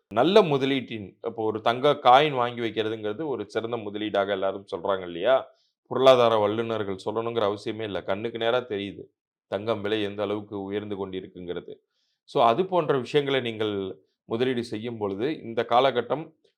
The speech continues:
உங்களுடைய, அ, அந்தஸ்தை மட்டுமல்ல, வாழ்வாதாரத்தை உங்களுக்கு நிச்சயமாக உயர்த்தவே போகுதுன்னு சொல்லலாம்.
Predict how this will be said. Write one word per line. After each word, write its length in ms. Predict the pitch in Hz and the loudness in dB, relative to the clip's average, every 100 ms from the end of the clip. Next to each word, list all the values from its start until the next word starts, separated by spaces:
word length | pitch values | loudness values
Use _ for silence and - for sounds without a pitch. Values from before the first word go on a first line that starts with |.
| _ | _
உங்களுடைய, 880 | 131 117 113 110 110 123 156 - - _ _ _ - | -10 -2 0 0 0 0 -2 -4 -12 _ _ _ -8
அ, 60 | |
அந்தஸ்தை 640 | 107 101 120 160 156 160 | -4 -4 0 0 0 -2
மட்டுமல்ல, 760 | 123 117 127 113 101 127 170 - 76 | -2 -2 -2 -2 0 0 -2 -6 0
வாழ்வாதாரத்தை 1080 | 107 143 170 160 147 131 120 113 - 160 - - _ _ _ | 6 6 6 6 6 4 2 2 0 -2 -2 -12 _ _ _
உங்களுக்கு 680 | - 107 104 104 165 180 - | -10 -6 -6 -6 -4 -4 -6
நிச்சயமாக 640 | - 107 - 165 139 113 117 | -14 -8 -2 -2 -2 -2 -4
உயர்த்தவே 440 | 95 92 92 95 | -4 -6 -4 -4
போகுதுன்னு 480 | 98 95 85 82 98 | -4 -6 -10 -12 -14
சொல்லலாம். 360 | - - - | -14 -14 -14